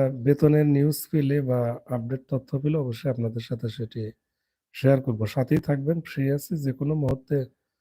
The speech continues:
আপডেট ইনফরমেশন পেলে আপনাদেরকে জানিয়ে দেওয়ার চেষ্টা করব।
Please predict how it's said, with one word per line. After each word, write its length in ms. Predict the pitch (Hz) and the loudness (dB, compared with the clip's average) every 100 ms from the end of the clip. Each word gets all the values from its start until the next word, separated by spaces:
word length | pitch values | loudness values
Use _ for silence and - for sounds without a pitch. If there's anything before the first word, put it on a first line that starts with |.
| _ _ - | _ _ -4
আপডেট 300 | 127 123 131 | -2 0 -2
ইনফরমেশন 520 | 143 117 131 135 - 165 | -2 0 0 -2 -4 -6
পেলে 220 | 165 156 | -2 -2
আপনাদেরকে 460 | 156 131 117 113 120 | -2 -4 -4 -4 -6
জানিয়ে 320 | 117 113 113 | -4 -2 -2
দেওয়ার 200 | 104 101 - | -4 -8 -8
চেষ্টা 240 | 107 - | -8 -8
করব। 260 | 101 104 117 | -8 -10 -12